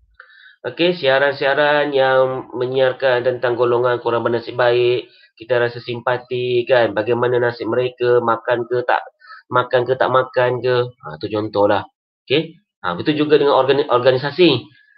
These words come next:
Ha, mungkin nanti kamu satu hari bekerja nanti pun, ah, organisasi membentuk etika kamu secara tak langsung. Okey, contohnya, ah,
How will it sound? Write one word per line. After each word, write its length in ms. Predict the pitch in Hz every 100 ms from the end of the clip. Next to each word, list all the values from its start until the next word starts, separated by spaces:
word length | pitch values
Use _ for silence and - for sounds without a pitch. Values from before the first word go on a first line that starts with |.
| _ -
Ha, 160 | 101 104
mungkin 320 | 113 143 131
nanti 160 | 131
kamu 320 | 147 127 139 135
satu 160 | 127
hari 320 | 117 123 156
bekerja 400 | 143 - 120 120
nanti 560 | 123 123 143 214 - _ _
pun, 400 | 180 190 139 113 - - - - - _ -
ah, 880 | 123 123 123 120 120 120 123 123 -
organisasi 800 | 123 131 143 156 208 214 - _ 135
membentuk 480 | 139 165 170 190
etika 560 | 151 151 151 156 147 147 _ _ -
kamu 400 | 123 120 98 - _
secara 400 | - 127 113 113
tak 160 | 113 92
langsung. 560 | 101 95 101 87 82 _ _ _
Okey, 160 | 127 131
contohnya, 720 | 113 101 113 120 139 147 147 - - - _
ah, 480 | 101 104 104 104